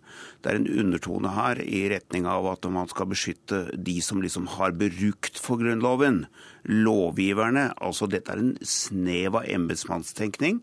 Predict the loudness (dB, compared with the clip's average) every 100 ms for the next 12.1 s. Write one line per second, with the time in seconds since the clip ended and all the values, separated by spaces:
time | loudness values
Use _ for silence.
0 | -8 -20 -18 -6 0 2 0 2 2 4
1 | 2 -2 -4 -4 -4 -2 -4 -4 _ -10
2 | -10 -8 -6 -2 0 0 0 -2 0 -2
3 | -2 -4 -2 -2 -2 -4 -6 -12 -12 -16
4 | -18 -18 -18 -20 -12 -6 0 2 2 0
5 | 0 0 -2 -6 -8 -6 -2 -2 -2 -2
6 | -4 -4 -8 -4 -2 -2 -2 -4 -4 -4
7 | -4 -2 0 0 -2 -2 -2 -2 -2 0
8 | 0 0 -2 0 -2 -4 -6 -6 -8 -6
9 | -2 -2 -2 -2 -2 -2 -4 -6 -6 -4
10 | -2 -2 -4 -6 -4 -4 -4 -6 -8 -6
11 | -4 -4 -4 -6 -6 -6 -4 -4 0 0